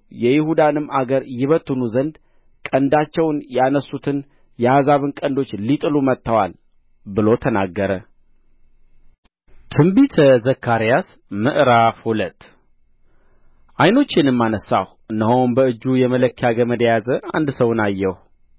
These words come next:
እኔም «አንተ ወዴት ትሄዳለህ?» አልሁ። እርሱም «የኢየሩሳሌምን ወርድና ርዝመት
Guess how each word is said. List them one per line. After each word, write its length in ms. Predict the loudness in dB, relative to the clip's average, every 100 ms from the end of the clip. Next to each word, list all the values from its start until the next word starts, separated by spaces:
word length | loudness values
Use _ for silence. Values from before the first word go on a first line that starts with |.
| _ _ _ _ _ _ -20 -4 2
እኔም 280 | 4 4 0 _ _ _ _ _ 0
«አንተ 220 | 0 2 0
ወዴት 260 | 2 0
ትሄዳለህ?» 480 | 0 2 2 2 -2 _ -8
አልሁ። 220 | -6 -6 -12 _ _ _
እርሱም 360 | -6 -6 -4 -6 -8 _ _ _ -4
«የኢየሩሳሌምን 800 | 0 4 4 2 2 2 2 0
ወርድና 340 | 0 -2 -2 0
ርዝመት 420 | 0 -2 -4 -6